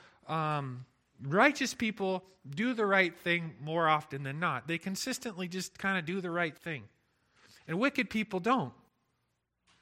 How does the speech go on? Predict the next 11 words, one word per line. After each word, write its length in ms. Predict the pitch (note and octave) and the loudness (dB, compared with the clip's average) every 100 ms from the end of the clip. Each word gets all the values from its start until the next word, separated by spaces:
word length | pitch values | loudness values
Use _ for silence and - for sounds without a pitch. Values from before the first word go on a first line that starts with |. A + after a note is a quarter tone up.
| _ _ _ _ | _ _ _ _
And 100 | D#3 | -10
so 320 | - F#3+ F#3+ E3+ | -6 0 2 2
it 120 | F3 | 2
would 160 | F3+ | 0
seem 400 | - B3 A#3+ G#3+ | 0 0 0 2
that 260 | F#3+ F3 D#3+ | 4 4 2
it's 300 | E3 - - - _ | -2 -4 -14 -20 _
performance-based 1040 | F3+ - G3+ G#3+ G3+ F#3 - G3 A#3+ - | -6 -2 -2 0 -2 -6 -2 0 0 -4
to 80 | F#3 | -8
some 320 | - D3+ C3+ | -6 -8 -8
degree 400 | A#2+ A2+ G#2 F2+ | -12 -14 -16 -18